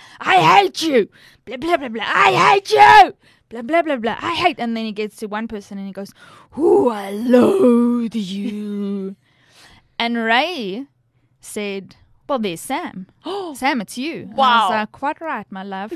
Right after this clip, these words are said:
Speaker 1: Quite right."
Speaker 2: I will own
Speaker 1: I'm
Speaker 2: it.
Speaker 1: done. I, whew, I don't like people at the moment.
Speaker 2: <laughs>
Speaker 1: I am like, I'm peopled out.
Speaker 2: Yeah.
Speaker 1: I'm done.
Speaker 2: Mm.
Speaker 1: There, there have been a lot of school concerts, meetings,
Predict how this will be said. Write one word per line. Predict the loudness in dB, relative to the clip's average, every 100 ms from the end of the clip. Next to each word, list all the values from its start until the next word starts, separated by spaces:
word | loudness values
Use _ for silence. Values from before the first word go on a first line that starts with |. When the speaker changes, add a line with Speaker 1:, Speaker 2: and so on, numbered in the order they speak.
| -14
Speaker 1:
Quite | -10 -8 -6
right." | -8 -6
Speaker 2:
I | -6
will | -6 -6 -6
own | -6 -4
Speaker 1:
I'm | -6 -8
Speaker 2:
it. | -12
Speaker 1:
done. | -10 -8 -8 -10 -14 -14
I, | -12 -12 -14 -18 _ _ _
whew, | -4 -4 -6 _
I | -6
don't | -4 -2
like | -4 -6
people | -10 -10 -14
at | -12
the | -10
moment. | -10 -8 -6 -4 -4 _ -10 -10 -8 -12
Speaker 2:
<laughs> | -10 -14 -16 -8 -4
Speaker 1:
I | -2 -2 -6 -10
am | -8
like, | -8 -10 -16 _ -14
I'm | -14 -14
peopled | -14 -6 -6 -6 -8 -8 -10 _ _
out. | -2 -2 -6 -14 -20 -12
Speaker 2:
Yeah. | -8 -6 -6
Speaker 1:
I'm | -8 -10 -8
done. | -8 -8 -14 -16 _
Speaker 2:
Mm. | -4
Speaker 1:
There, | -2 -2 _ -6
there | -4 -4
have | -6
been | -4 -4
a | -4
lot | -6 -4 -2 -2
of | -4 -8
school | -14 -16 -10 -6 -6
concerts, | -2 -2 -2 -4 -10 -10 -18 -20 _ _ _ _ _ _ _
meetings, | -2 2 0 -2 -2 -2 -2 -4 -8 -20